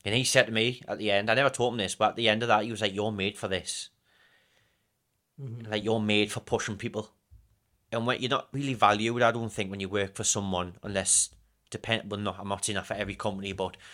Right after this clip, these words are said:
Speaker 1: I feel like most companies is just a, a number.
Speaker 2: Yeah.
Speaker 1: Do you know what I mean? You're just a number. You're not valued for what you do. And I think that's what I've had in my life is, even who, when I've worked for people, I do give me all, but they're just,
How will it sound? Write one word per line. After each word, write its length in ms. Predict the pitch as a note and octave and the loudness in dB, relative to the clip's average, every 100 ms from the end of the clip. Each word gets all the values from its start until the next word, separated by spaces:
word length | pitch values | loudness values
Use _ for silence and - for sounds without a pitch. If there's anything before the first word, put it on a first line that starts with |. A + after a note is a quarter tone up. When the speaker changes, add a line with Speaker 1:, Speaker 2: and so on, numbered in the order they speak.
| - | -10
Speaker 1:
I 40 | G#2 | -10
feel 260 | - B2 B2 | -4 2 4
like 240 | A2+ - | 4 0
most 340 | G#2+ A2 A#2 | -2 -2 -2
companies 340 | - A#2+ A2 G2 | -4 -6 -6 -6
is 120 | G2 | -6
just 180 | A2 - | -2 0
a, 220 | A2 G2 _ _ _ | 2 0 _ _ _
a 40 | G2 | -8
number. 440 | G2+ G2+ G#2+ A2+ - _ | -4 0 4 4 2 _
Speaker 2:
Yeah. 260 | C3 A#2+ G2 _ _ _ | -16 -14 -16 _ _ _
Speaker 1:
Do 80 | A#2+ | -4
you 20 | |
know 60 | A#2+ | 0
what 80 | A#2+ | 0
I 40 | |
mean? 200 | B2 B2 | 0 0
You're 100 | A2 | 0
just 220 | A2 A2+ | 0 -2
a 40 | B2 | 0
number. 280 | G#2+ G#2 G#2 | -2 0 2
You're 80 | A2 | 2
not 140 | A#2 | 0
valued 380 | G#2+ G#2+ G2+ A2 | 4 4 4 -4
for 100 | - | 2
what 180 | A2 G#2 | 2 2
you 40 | |
do. 220 | G#2+ G2+ | 0 0
And 80 | A2 | 0
I 40 | G#2+ | -2
think 180 | B2+ | -2
that's 180 | G2+ A#2+ | -2 0
what 80 | B2 | 2
I've 80 | A#2 | 4
had 120 | G#2+ | 2
in 80 | A#2 | 4
my 140 | A#2 | 2
life 340 | G#2 G#2 G#2 - | 6 4 4 -2
is, 260 | A2 - - - - - - | -2 -2 -6 -14 -20 -20 -10
even 280 | A#2+ D3 | -6 -2
who, 100 | C3+ | -2
when 140 | B2+ C3 | 2 6
I've 180 | B2 A#2 | 6 6
worked 240 | B2+ B2+ | 0 0
for 80 | A2+ | -6
people, 320 | - G#2+ F2+ | -6 -4 -2
I 60 | F2+ | -2
do 200 | A2+ A#2 | -2 -2
give 200 | A#2 G#2+ | -2 -2
me 140 | G2+ | 0
all, 340 | G#2+ G2 E2 - - - _ - | 0 0 -2 -8 -20 -20 _ -12
but 120 | G#2 | -8
they're 80 | G#2 | -6
just, 320 | G#2 G2+ - | -4 -4 -4